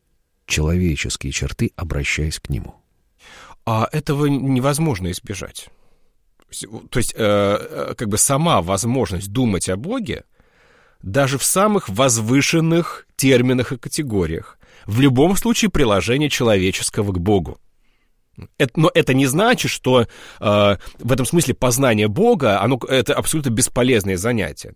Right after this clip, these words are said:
Speaker 2: Просто нужно трезво понимать.
Speaker 1: А это не ограничивает наше понимание Бога?
Speaker 2: Ам, оно, э, в определенной степени, конечно, ограничивало бы,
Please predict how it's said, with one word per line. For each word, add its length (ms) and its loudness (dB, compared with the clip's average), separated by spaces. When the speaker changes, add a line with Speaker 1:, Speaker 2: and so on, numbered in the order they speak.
Speaker 2:
Просто 220 -4
нужно 200 0
трезво 920 2
понимать. 540 0
Speaker 1:
А 140 0
это 120 0
не 120 6
ограничивает 600 4
наше 200 0
понимание 440 -2
Бога? 280 -14
Speaker 2:
Ам, 520 2
оно, 540 4
э, 160 2
в 280 -6
определенной 360 4
степени, 480 0
конечно, 400 -4
ограничивало 880 0
бы, 380 0